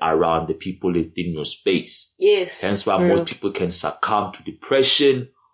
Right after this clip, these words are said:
Speaker 1: or they end up in a, "This is enough" state.
Speaker 2: Mm-hmm.
Speaker 1: "There's nothing more to this. I'm good. This is as high as I'll be and it's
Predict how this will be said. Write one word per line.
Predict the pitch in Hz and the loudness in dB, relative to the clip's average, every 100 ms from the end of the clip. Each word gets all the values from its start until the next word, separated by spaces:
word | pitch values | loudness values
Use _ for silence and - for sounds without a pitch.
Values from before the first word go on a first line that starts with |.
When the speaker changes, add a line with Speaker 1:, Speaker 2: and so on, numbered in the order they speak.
| _ _ _ _ - | _ _ _ _ 2
Speaker 1:
or | 117 117 | 6 6
they | 110 107 | 6 2
end | - 110 110 98 | 2 -2 0 0
up | 104 - - | 2 0 -2
in | 104 | -2
a, | 101 95 90 _ _ _ _ _ _ _ _ _ _ _ _ _ _ 110 | 0 0 -2 _ _ _ _ _ _ _ _ _ _ _ _ _ _ -2
"This | 120 127 | 0 0
is | 107 | 0
enough" | 101 101 98 - | -2 0 0 0
state. | - 95 - - _ _ _ 190 | -4 -6 -6 -12 _ _ _ -2
Speaker 2:
Mm-hmm. | 202 202 | 2 4
Speaker 1:
"There's | 98 101 | 4 2
nothing | 98 - 101 | 0 0 2
more | 98 104 - | 2 2 0
to | 85 | -4
this. | 90 90 85 - - _ _ | 0 0 0 -6 -14 _ _
I'm | 87 87 82 _ _ | -2 -2 -4 _ _
good. | 101 95 78 - _ _ _ _ _ _ - | 2 2 2 -4 _ _ _ _ _ _ -6
This | 104 | -2
is | 107 90 | -2 -2
as | 87 | 0
high | 98 | 0
as | 98 95 | 2 2
I'll | 92 - | 2 0
be | 95 95 101 | -6 -8 -6
and | 82 80 | -6 -6
it's | 80 - | -6 -8